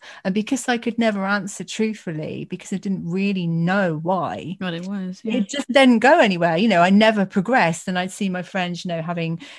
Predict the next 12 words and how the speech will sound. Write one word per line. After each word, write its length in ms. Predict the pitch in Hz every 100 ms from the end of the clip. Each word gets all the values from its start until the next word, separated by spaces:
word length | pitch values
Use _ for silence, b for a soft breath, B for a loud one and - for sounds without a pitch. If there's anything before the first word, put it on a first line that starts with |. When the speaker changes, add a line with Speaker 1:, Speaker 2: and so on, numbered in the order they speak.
| B
Speaker 1:
relationships 920 | 254 208 196 - 196 - 208 196 - 190
and 120 | 170
one 200 | 190 196
night 180 | 190 185
stands 480 | - 185 180 185 175
and 160 | 165
casual 420 | 170 196 190 185
fucks 440 | 175 185 180 - -
and 280 | 165 160 156
getting, 520 | 190 175 175 175 175
you 60 |
know 260 | 180 160 160